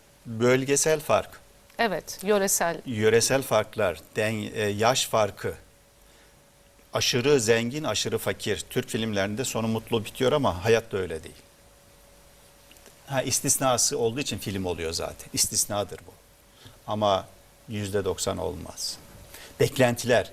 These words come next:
Speaker 1: Evlilikte siz ne bekliyorsunuz? Araba, villa, köşk, yat, gezmek, tozmak, e, efendim, e, süt, e, ne derler, banyolar, bilmem ne. Hayaliniz böyleyse bunlar olmadığında yıkılırsın zaten. Ev-, evliliği yıkarsın.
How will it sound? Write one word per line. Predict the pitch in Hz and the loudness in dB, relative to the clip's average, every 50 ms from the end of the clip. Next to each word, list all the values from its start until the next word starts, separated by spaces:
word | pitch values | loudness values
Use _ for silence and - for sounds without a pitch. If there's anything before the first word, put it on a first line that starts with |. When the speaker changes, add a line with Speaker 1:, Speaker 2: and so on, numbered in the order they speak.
| - - | 0 2
Speaker 1:
Evlilikte | 151 151 165 175 196 190 190 - - 160 | 4 4 4 2 0 0 0 -2 0 0
siz | - - 147 131 | 0 0 0 -2
ne | 131 143 143 | -2 0 2
bekliyorsunuz? | 151 135 127 - 98 87 80 78 - - 78 - - - - - - - - - - - - - - - | 2 0 0 -2 -8 -8 -8 -8 -10 -14 -16 -18 -18 -20 -20 -20 -20 -20 -20 -20 -20 -20 -20 -16 -2 4
Araba, | 139 147 151 156 156 139 131 120 107 92 - - - _ _ _ _ _ _ _ _ _ _ _ _ | 4 8 8 8 8 8 4 2 2 2 -2 -10 -20 _ _ _ _ _ _ _ _ _ _ _ _
villa, | 117 127 143 147 139 127 123 117 95 87 - - | -2 -2 0 0 0 0 2 2 2 0 -2 -4
köşk, | - 147 151 139 120 - - - - - | 2 4 4 4 2 0 -6 -14 -12 -4
yat, | 123 135 139 139 123 - - - - - | 0 4 6 6 6 4 0 -10 -10 -2
gezmek, | 135 135 139 131 117 120 123 107 95 - | 0 0 0 0 0 -4 -4 -6 -6 -4
tozmak, | - 131 135 131 - 127 135 120 101 - - - - - - - - - _ - | -2 -2 -2 -2 -2 -2 -2 -2 -2 -2 -8 -18 -20 -20 -20 -20 -20 -20 _ -2
e, | 117 117 | 2 2
efendim, | 113 117 135 139 123 - 135 135 127 120 123 113 104 101 98 101 | 2 2 2 0 -2 0 0 0 2 0 -2 -4 -4 -6 -6 -4
e, | 104 104 101 98 98 101 104 | 0 0 2 2 0 -2 -4
süt, | 98 - - - - - 143 135 | -6 -8 -8 -8 -4 -4 -4 -6
e, | - - - - - - 135 123 117 113 117 | -6 -10 -10 -10 -10 -8 -8 -6 -6 -4 -2
ne | 117 120 127 117 | 0 0 2 4
derler, | 110 101 98 95 98 92 98 | 4 2 4 2 0 -2 0
banyolar, | 110 107 110 110 107 101 101 98 | -2 -2 0 0 0 -2 -2 -2
bilmem | 107 113 113 107 104 104 101 | -2 -4 -2 -2 -2 -4 -4
ne. | 87 - - - - - | -6 -8 -12 -18 -20 -6
Hayaliniz | - - 143 165 180 180 175 175 175 147 120 120 | 2 4 6 8 8 6 6 4 0 -6 -4 -2
böyleyse | 127 147 180 240 262 233 - - - 101 - - - - - - _ _ _ - | -4 -2 0 -2 -2 -2 -2 -4 -6 -8 -10 -20 -20 -20 -20 -20 _ _ _ -8
bunlar | 135 160 175 170 165 | -6 0 2 2 6
olmadığında | 170 175 180 170 156 143 117 123 123 123 156 | 6 4 4 4 0 -2 0 0 -2 -2 -2
yıkılırsın | 185 175 160 - 180 180 170 135 - - - 87 | -4 -4 -4 -6 -4 -2 -2 -2 -2 -4 -4 -6
zaten. | 80 85 82 90 - 135 139 | -8 -8 -8 -8 -8 -2 0
Ev-, | 160 175 156 147 - | 0 0 0 -2 -2
evliliği | 156 156 151 156 156 151 131 | -2 0 0 0 0 0 -2
yıkarsın. | 101 87 - - 76 - - - - | -2 -2 -6 -8 -8 -8 -8 -10 -12